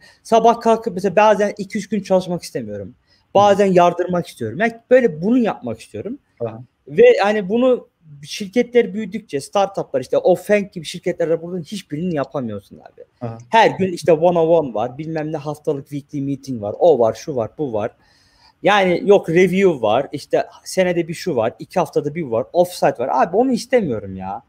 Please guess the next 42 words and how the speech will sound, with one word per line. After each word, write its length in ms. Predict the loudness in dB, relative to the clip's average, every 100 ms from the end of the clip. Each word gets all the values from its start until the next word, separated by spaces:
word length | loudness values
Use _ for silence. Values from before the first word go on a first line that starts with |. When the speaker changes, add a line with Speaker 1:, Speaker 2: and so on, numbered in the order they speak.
| _ _ _
Speaker 1:
İki 260 | -4 -2 -4
kişilik, 460 | -6 -6 -6 -4
tek 220 | -2 -2 -4
kişilik 340 | -12 -10 -10
şirket, 440 | -10 -10 -6 -6
kafam 400 | -4 -2 0 2
rahat 260 | 2 2 0
olsun 260 | -8 -10 -20
istiyorum. 320 | -10 -10 -4
Anlatabiliyor 460 | -2 0 0 -2 -4
muyum? 200 | -4 -8 _ -8
Speaker 2:
Aa. 340 | -4 -4 -6 -6 0
Speaker 1:
Bakalım 420 | 0 0 -8 0
beş 220 | 0 2
on 80 | 2
yıl 160 | 0 -2
sonra 240 | -4 -2
olursa 360 | -2 -2 -4 -6
olur. 300 | -6 -8 _ _ _ -20 _ -8
Speaker 2:
Çok 200 | -8 -8
güzel, 220 | -8 -2
Speaker 1:
Yani 140 | 2 4
Speaker 2:
tamam 100 | 6
Speaker 1:
bu 80 |
arada 140 | 6 6
Speaker 2:
abi. 60 |
Speaker 1:
hani 220 | 2 0 -4 _
startup 560 | -20 0 2 6 4 4
kurup 220 | 0 2
da 80 | 2
milyarder 520 | 2 2 4 4 2
olmak 360 | 0 -2 -6 -8
şeyim 300 | -8 -8 -6
de 40 |
yani. 160 | -6 0
Olursa 460 | 2 2 2 -2
niye 200 | -2 0
olmasın 300 | -2 -4 -8
tabii. 140 | -12 -12
Paraya 400 | -2 0 2 2
hayır 260 | 2 2
demem. 420 | 2 0 -2 -6